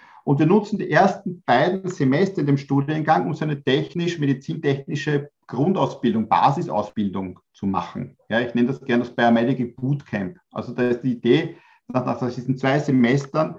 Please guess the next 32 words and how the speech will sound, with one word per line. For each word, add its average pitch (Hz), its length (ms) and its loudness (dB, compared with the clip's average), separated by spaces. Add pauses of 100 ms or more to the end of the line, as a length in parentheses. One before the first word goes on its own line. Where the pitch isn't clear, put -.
(760)
alle 151 300 4
Studierenden, 175 600 0
und 160 200 -2
es 143 80 -2
ist 156 80 -6
eine 143 80 -2
sehr 151 120 2
heterogene 147 520 2
Studierendenmasse 120 880 2
vom 113 140 -4
Vorwissen 120 580 -2
her, 143 340 0 (540)
auf - 180 4
einem 139 240 4
Niveau 127 340 6
sind, 180 360 6
dass 139 120 -4
sie 139 120 -10
technisch 156 680 -2
und 123 260 0
auch 120 140 0
medizinisch 151 640 -2
dieselben 120 440 -2
Grundlagen 113 460 2
haben. - 180 -4
Sprich, 120 440 -2
Informatikgrundlagen 120 1120 2
sind 113 200 -4
da, 117 160 2
Elektronikgrundlagen 120 920 0
sind 113 240 -4
da, 113 300 2